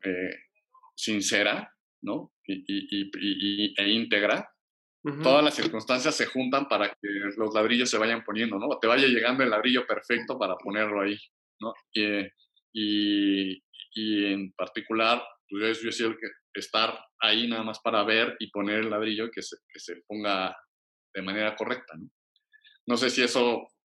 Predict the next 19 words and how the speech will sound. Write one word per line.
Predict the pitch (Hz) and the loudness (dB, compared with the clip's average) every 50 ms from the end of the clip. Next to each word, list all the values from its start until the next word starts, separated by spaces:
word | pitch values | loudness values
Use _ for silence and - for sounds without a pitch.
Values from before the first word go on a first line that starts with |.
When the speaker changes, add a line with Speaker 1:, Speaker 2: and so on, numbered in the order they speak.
| _ _ _ | _ _ _
Speaker 1:
eh, | - 98 - - 98 - - _ - _ - - 117 | -14 -12 -12 -14 -16 -16 -18 _ -20 _ -10 -4 -2
eso | 117 117 127 123 | -2 -2 -2 -2
Speaker 2:
Hay | 117 | -2
Speaker 1:
contesta | 117 113 208 202 202 208 - | 0 2 2 4 4 4 4
Speaker 2:
que | - 208 | 4 4
Speaker 1:
la | - | 4
Speaker 2:
estar | - 202 196 - | 4 4 4 2
presente, | - 196 185 - - 202 202 190 185 185 175 | 0 -4 -4 -2 -2 0 0 0 2 0 0
¿no? | 135 151 170 185 190 | 2 4 4 4 4
Eh, | - - 143 143 | 4 2 -2 -2
creo | - 165 - | -4 -2 -2
que | 185 | -2
es | - - | -2 -2
importante | 151 147 139 135 - 156 156 147 151 | 0 0 0 0 0 0 0 0 -2
esto, | 139 - - - | -4 -4 -4 -4
¿no? | 135 147 | -4 -2
Está | 147 - 175 | 0 2 4
la | 196 196 | 4 4
circunstancia, | 180 185 185 165 165 160 - 185 185 185 185 185 202 202 208 214 | 4 2 2 2 -2 2 4 4 4 4 4 2 4 4 4 4